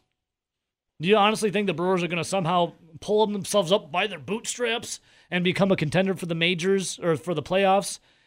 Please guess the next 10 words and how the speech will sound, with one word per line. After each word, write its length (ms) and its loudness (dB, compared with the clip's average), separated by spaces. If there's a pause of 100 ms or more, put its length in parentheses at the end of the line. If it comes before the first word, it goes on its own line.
(120)
and 200 -4
be 320 2
a, 300 2 (420)
you 100 0
know, 100 0
a 60 -2
solid 420 2
club 240 -2
this 160 -2
year? 220 0